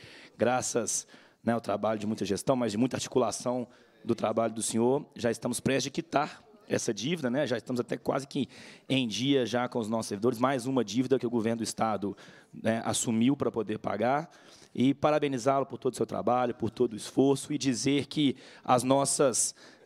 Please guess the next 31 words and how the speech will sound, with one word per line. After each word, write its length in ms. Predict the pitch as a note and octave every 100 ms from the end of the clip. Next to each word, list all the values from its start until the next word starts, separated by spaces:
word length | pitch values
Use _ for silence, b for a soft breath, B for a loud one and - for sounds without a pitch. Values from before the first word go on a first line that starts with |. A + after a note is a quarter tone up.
| B
é, 140 | A#2 B2
os 160 | B2+
nossos 380 | B2 C3+ - B2
laços, 400 | A#2+ B2 A#2 B2
eles 180 | C3 B2
não 140 | C3
se 140 | C3 D3+
encerram, 640 | D3+ - C3 A#2 A2 - - b b b b -
né, 200 | A2 B2
ao 140 | B2
final 380 | A2+ C3 A#2 A#2
desse 320 | A#2 A2+ -
ano. 320 | A#2+ G#2 F#2+ F#2 B B B B
É, 420 | G#2 A2+ A2 G#2+
na 120 | A2+
política 480 | A#2+ B2+ A#2 B2 -
é 40 | A#2+
sempre 260 | C#3 B2+
muito 240 | B2+ C3 C#3
importante 800 | D3 C3+ G#2 A#2+ B2 B2 - b b b -
a 140 | A#2+
gente 420 | A2 A2+ A#2+ A2+ B2
estar 280 | - B2
ao 100 | B2+
lado 320 | A#2 A#2 A#2+ A#2
de 100 | A#2+
quem 220 | - A#2
está 400 | - A#2 A2+ A#2+
do 100 | B2
nosso 320 | A#2+ A2+ -
lado, 340 | C#3 A#2 G#2